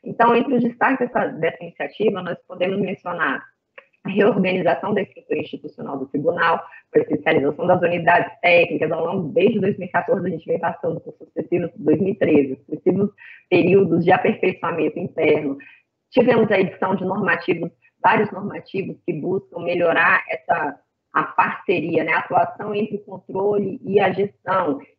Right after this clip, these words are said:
inclusive na proposição de determinações e recomendações, em que o tribunal agora prevê a participação ativa do gestor na construção disso. A, nós, como auditores, temos o dever agora de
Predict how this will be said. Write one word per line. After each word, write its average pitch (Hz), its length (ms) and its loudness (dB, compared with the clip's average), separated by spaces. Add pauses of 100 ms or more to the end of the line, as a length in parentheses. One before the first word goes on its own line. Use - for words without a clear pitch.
inclusive 180 680 0
na 175 120 2
proposição 196 680 -2
de 196 120 0
determinações 180 800 -8
e 180 40 -10
recomendações, 170 1000 -4
em 135 80 -4
que - 120 -16
o - 40 -10
tribunal 156 420 -2
agora 156 300 2
prevê - 260 0
a 165 80 0
participação 165 640 -2
ativa 180 480 0
do 156 120 0
gestor 147 320 -2
na 139 100 -2
construção - 580 -10
disso. 151 280 0 (140)
A, - 160 -2
nós, 165 440 0
como - 160 -6
auditores, - 480 2 (300)
temos 185 300 0
o 170 60 0
dever 185 640 2
agora 160 480 2
de 170 380 -4